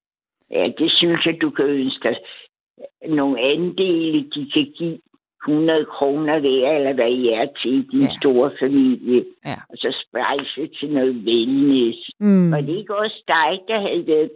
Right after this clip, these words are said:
Speaker 1: på wellness et sted, du
Speaker 2: Jo.
Speaker 1: talte om en
Speaker 2: <laughs>
Speaker 1: gang?
Speaker 2: Jo, det var jeg.
Speaker 1: Jeg synes nok, jeg kunne huske det.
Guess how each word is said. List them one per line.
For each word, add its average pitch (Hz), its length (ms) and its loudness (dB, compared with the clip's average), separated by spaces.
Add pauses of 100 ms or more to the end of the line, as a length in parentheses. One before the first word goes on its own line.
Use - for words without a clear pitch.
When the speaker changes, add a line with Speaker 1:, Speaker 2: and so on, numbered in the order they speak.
Speaker 1:
på 165 60 4 (100)
wellness 160 760 2
et - 180 -2 (100)
sted, 143 340 0 (140)
du 165 100 -8
Speaker 2:
Jo. 214 180 2 (120)
Speaker 1:
talte 147 320 -8
om 269 120 -8
en 294 200 -6
Speaker 2:
<laughs> 285 40 0
Speaker 1:
gang? 262 160 0
Speaker 2:
Jo, 359 160 -4 (180)
det 254 140 -6
var 185 200 0
jeg. 190 80 -2
Speaker 1:
Jeg 170 140 -2
synes 254 360 -8
nok, 190 280 0
jeg 196 160 -2
kunne 180 200 -2
huske 147 460 0
det. 175 140 0